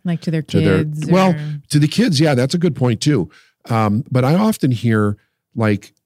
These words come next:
Speaker 2: "I feel like I'm doing something bad. I'm taking away his choice. I feel very guilty about leaving
Speaker 1: Yes.
Speaker 2: him."
Speaker 1: Yes.
Speaker 2: What do you th-, like, what would you say to that?
Speaker 1: I would say that his happiness is not your responsibility. You know, it's,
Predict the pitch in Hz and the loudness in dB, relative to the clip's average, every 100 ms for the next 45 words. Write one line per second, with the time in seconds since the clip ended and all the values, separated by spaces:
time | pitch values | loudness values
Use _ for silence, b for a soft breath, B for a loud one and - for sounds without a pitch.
0 | _ 104 - 165 147 135 107 98 113 113 | _ -4 0 2 2 0 -2 -2 0 0
1 | 104 101 92 92 90 87 80 82 98 101 | -2 -4 -4 -4 -2 -2 -2 -2 -4 -2
2 | 117 107 104 95 90 80 - - 87 78 | 0 0 0 -2 -2 -4 -6 -2 0 0
3 | 80 - 104 87 104 113 95 110 95 - | -2 -2 -2 0 0 0 0 0 0 -2
4 | 98 85 85 82 - - 92 92 85 78 | -2 0 0 -2 -6 -2 0 2 0 -2
5 | - 65 - 190 175 156 - _ _ _ | -2 -6 -6 -4 -2 -2 -6 _ _ _
6 | _ _ _ _ 170 170 156 - - 170 | _ _ _ _ 2 2 2 -4 -6 0
7 | 135 175 185 160 135 143 123 80 58 - | 0 2 0 0 -2 -2 -2 -2 -4 -10
8 | _ B B B _ _ _ _ _ _ | _ B B B _ _ _ _ _ _
9 | _ - 247 269 - 285 294 254 - - | _ -2 0 0 0 0 2 0 -2 -2
10 | 240 226 202 220 226 196 175 175 165 165 | 0 0 0 0 2 2 2 0 0 2
11 | 160 160 170 160 156 156 - 147 143 147 | 2 0 0 0 2 -2 -2 -4 -4 -2
12 | 151 143 139 147 165 _ _ _ 180 170 | -2 -2 -4 -4 -8 _ _ _ -6 -4
13 | - - - 175 - - | -4 -6 -4 -4 -4 -14